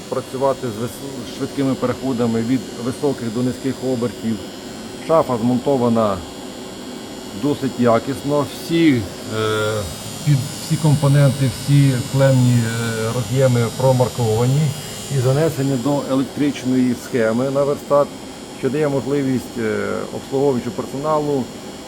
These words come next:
робити, е, вносити, е, зміни за необхідності або, е, робити обслуговування без, е, нашої участі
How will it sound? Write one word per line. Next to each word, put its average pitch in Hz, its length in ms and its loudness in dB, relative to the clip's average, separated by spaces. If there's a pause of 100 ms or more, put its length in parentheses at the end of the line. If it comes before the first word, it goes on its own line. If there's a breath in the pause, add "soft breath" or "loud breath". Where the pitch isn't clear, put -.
(300)
робити, 127 680 2 (400)
е, 104 180 -2
вносити, 127 540 -2
е, 113 360 0 (1500)
зміни 151 360 0
за 147 80 0
необхідності 139 1000 -2 (300 loud breath)
або, 139 520 2 (540)
е, 110 440 2 (340)
робити 127 380 0
обслуговування 135 800 -2 (460)
без, 151 200 4
е, - 680 -10
нашої 127 400 0
участі 107 480 -6